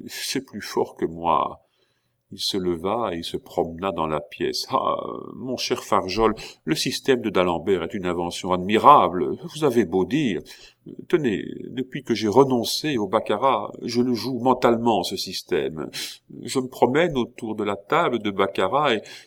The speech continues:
je marque les coups gagnants et les coups perdants. Eh bien, savez-vous combien j'aurais gagné depuis quinze jours ? » Euh, « Non, j'ai fait le calcul. J'aurais gagné trois cent vingt et un louis.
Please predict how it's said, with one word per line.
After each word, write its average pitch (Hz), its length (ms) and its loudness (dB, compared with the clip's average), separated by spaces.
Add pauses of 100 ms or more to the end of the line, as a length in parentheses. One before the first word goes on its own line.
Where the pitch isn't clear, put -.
(120)
je 117 180 -2
marque 127 380 -2
les 107 340 -2
coups 110 220 -6
gagnants 101 380 2
et 92 40 0
les 92 100 0
coups - 180 -10
perdants. 92 480 -2
Eh 117 100 0
bien, 104 340 -2 (320)
savez-vous 107 440 -6
combien 123 580 -2
j'aurais 101 280 2
gagné 107 380 2
depuis 110 300 -10
quinze 143 320 -4
jours ? » 123 580 -2 (680)
Euh, « - 120 -12
Non, 85 400 -6 (500)
j'ai 104 180 -10
fait 120 160 -2
le 110 60 0
calcul. 95 680 -2 (300)
J'aurais 107 260 -2
gagné 117 640 -2
trois - 280 -2
cent 135 300 -2
vingt 123 360 -6
et 110 140 0
un 110 80 0
louis. 110 680 -4